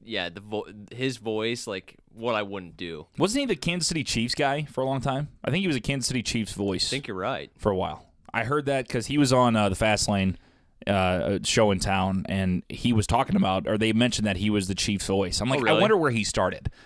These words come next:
Speaker 1: Who's
Speaker 2: You know
Speaker 1: your
Speaker 2: what I mean?
Speaker 1: favorite broadcasting voice, by the way? He'd have to be up there.
Speaker 2: He's probably my top right now. Um, for a while, I I was really into Dan Shulman, like,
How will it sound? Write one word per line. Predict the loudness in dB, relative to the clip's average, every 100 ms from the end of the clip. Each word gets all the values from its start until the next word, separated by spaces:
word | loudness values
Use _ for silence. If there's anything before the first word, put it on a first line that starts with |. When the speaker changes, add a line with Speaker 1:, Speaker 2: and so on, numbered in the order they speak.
| -2
Speaker 1:
Who's | 2 4
Speaker 2:
You |
know | 2
Speaker 1:
your |
Speaker 2:
what |
I | 4 4
mean? |
Speaker 1:
favorite | 6 2
broadcasting | 2 2 0 -2 -4 -8 -10
voice, | -8 -8
by | -8 -8
the | -8
way? | -10 -14 _ -4
He'd | 2 4
have | 4 0
to |
be | -4 -4
up | -4
there. | -8 -10
Speaker 2:
He's | -2 -2 -2 -8 _ _
probably | -6 -2 0 2 2
my | 2 -2
top | -2 -4 -2
right | -2 -2
now. | -2 -2 -2 -4 -6 -2
Um, | 0 2 2 -2 -4
for | 0 2
a |
while, | 4 4 4 4
I | 2 0 -6 0
I |
was | 0 2
really | 2 2
into | 0
Dan | 0 0 0
Shulman, | 0 0 0 -2
like, | -4